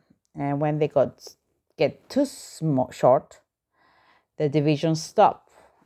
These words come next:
and our cells die. So, you know, when you measure the length of the telomere, this, uh, sequence of D N A, uh, the repeated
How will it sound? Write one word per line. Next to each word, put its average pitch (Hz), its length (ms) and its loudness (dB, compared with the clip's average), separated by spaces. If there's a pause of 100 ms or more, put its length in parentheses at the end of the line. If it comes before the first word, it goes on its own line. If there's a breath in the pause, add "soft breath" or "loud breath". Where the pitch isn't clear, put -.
and 147 220 -8
our 127 200 -6
cells 120 380 -4
die. 120 440 -2 (2500 soft breath)
So, 175 1000 0 (1600)
you 175 100 -2
know, 151 260 0 (460)
when 165 260 0
you 165 220 0
measure 170 500 0
the 147 140 0
length 156 420 0
of 139 220 -4
the 139 140 0
telomere, 151 840 -2 (640)
this, - 400 -12
uh, 135 600 0 (120)
sequence 151 600 -4
of 135 200 -6
D 151 160 0
N 151 120 2
A, 143 380 0 (200)
uh, 143 340 -2
the 135 140 -2
repeated 147 420 -2